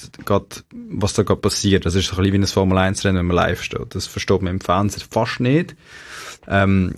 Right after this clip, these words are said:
weil man einfach die Geräusche und das, die, die, die Sinne gar nicht kann, das kann man gar nicht wahrnehmen. Und am,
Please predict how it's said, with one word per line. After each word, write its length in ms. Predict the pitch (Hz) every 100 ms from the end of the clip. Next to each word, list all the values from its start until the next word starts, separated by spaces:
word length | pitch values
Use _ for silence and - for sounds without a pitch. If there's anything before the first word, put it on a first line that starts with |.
| -
weil 180 | 101 101
man 140 | 98
einfach 140 | 101 -
die 120 | 98
Geräusche 320 | 98 107 107
und 140 | 98
das, 260 | 98 - -
die, 500 | 107 107 107 101 98
die, 240 | 98 95 95
die 120 | 98
Sinne 340 | - 92 101
gar 140 | 95 90
nicht 220 | 90 -
kann, 340 | 87 87 87
das 160 | 87 -
kann 100 | 90
man 80 | 87
gar 100 | 87
nicht 140 | 87
wahrnehmen. 360 | 82 87 92 87
Und 180 | 92 92
am, 140 | 95